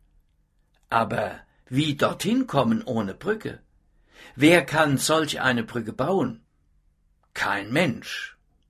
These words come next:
Aber Gott kann es und hat es getan.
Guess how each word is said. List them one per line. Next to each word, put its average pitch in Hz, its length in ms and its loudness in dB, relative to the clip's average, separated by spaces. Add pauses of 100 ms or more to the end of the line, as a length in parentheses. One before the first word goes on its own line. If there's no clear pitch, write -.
(420)
Aber 147 520 -4 (560)
Gott 262 320 2
kann 113 280 -2
es - 380 -14 (420)
und 247 260 4
hat 143 180 -2
es 165 180 -6
getan. 101 600 -10